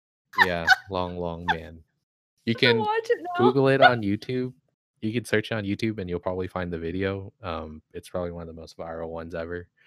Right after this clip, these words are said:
Speaker 1: Uh, there's a couple other videos, too. If you just look up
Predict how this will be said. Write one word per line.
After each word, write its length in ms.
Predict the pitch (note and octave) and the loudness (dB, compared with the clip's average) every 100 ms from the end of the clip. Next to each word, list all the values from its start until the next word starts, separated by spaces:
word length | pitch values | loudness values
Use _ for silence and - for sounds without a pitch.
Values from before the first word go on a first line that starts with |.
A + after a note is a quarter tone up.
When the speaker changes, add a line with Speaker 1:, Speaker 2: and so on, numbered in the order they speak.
| _ _ _ _ _ | _ _ _ _ _
Speaker 1:
Uh, 200 | F#2+ E2+ | -6 -4
there's 180 | F2+ A2 | 0 0
a 60 | B2 | 2
couple 240 | D#3+ B2 | 2 2
other 200 | F#2+ F#2 | 2 2
videos, 400 | F2+ F2 E2+ E2 | 0 -2 -4 -6
too. 240 | - G2 F#2 | -8 -6 -4
If 100 | F2 | -6
you 60 | G2+ | -4
just 200 | G#2+ - | -2 -2
look 160 | A2+ | 0
up 180 | G#2 F2+ | -2 -2